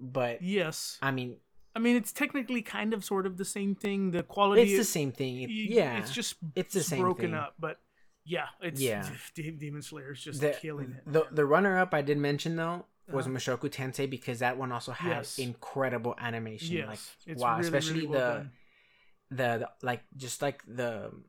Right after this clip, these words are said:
Speaker 1: the scenery. Oh my gosh, wow.
Speaker 2: Yeah. No, you're right. Okay, best character
Speaker 1: Um,
Speaker 2: design.
Speaker 1: Yeah. That one was tough, but I chose, that's where I left off, but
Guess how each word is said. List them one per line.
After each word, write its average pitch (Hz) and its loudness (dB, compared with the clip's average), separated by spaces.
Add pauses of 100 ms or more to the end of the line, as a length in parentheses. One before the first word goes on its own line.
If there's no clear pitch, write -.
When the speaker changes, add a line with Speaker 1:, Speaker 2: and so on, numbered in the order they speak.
(140)
Speaker 1:
the 127 -6
scenery. 127 -4
Oh 135 -2
my 110 -8
gosh, 113 -4
wow. 143 -6
Speaker 2:
Yeah. 127 -6 (240)
No, 170 -4
you're 202 -6
right. 165 -8 (840)
Okay, 160 -8
best 240 -2
character 202 0
Speaker 1:
Um, 202 -4
Speaker 2:
design. 233 -2 (840)
Speaker 1:
Yeah. 98 -14 (680)
That 123 2
one 180 0
was 143 -4
tough, 110 -8
but - -8
I 120 0
chose, 120 -6
that's 131 -4
where 143 4
I 131 4
left 123 -4
off, 113 -10
but - -8